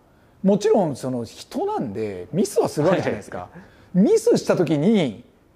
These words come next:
Speaker 1: 狙ったところに近いところにあるっていうのは、<laughs> 結構、まあ、嬉しい話で。まあ、もちろんそのたくさんの練習で、そのしなるポイントを押さえてあれば、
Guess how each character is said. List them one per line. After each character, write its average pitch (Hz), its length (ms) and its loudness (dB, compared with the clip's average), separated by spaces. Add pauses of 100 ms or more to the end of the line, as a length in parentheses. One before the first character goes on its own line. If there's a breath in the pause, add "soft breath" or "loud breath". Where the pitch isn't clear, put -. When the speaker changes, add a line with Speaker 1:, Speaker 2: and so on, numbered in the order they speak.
(180)
Speaker 1:
狙 233 240 4
っ - 120 -8
た 359 120 2
と 349 80 2
こ 320 80 0
ろ 359 80 4
に 254 100 2
近 - 300 0
い 302 60 2
と 262 100 0
こ 214 80 2
ろ 208 80 4
に 170 80 0
あ 170 80 2
る 170 60 0
っ 160 40 -2
て - 220 -12
い 143 80 -4
う 143 100 -4
の 131 120 -10
は、 147 460 -2
<laughs> - 40 -18
結 - 260 -2
構、 175 160 -2
ま 160 120 -2
あ、 131 240 -8 (920 loud breath)
嬉 269 340 2
し - 20 4
い 190 40 0
話 139 300 -10
で。 101 280 -12 (400 soft breath)
ま 294 80 2
あ、 - 20 2
も 277 140 2
ち 403 80 0
ろ 339 120 2
ん 202 60 -2
そ 196 100 -4
の 196 180 -2
た 180 160 -4
く - 40 -20
さ 214 100 -4
ん 202 40 -6
の 180 80 -6
練 165 180 -6
習 170 200 -6
で、 196 580 -2
そ 196 100 -10
の 185 80 -4
し 156 100 -8
な 208 80 -2
る 175 60 -2
ポ 175 160 -6
イ 190 40 -8
ン 180 40 -10
ト 185 80 -4
を - 20 0
押 226 160 -2
さ - 20 0
え 196 60 -4
て 185 80 -4
あ 156 60 0
れ 139 100 -4
ば、 151 400 0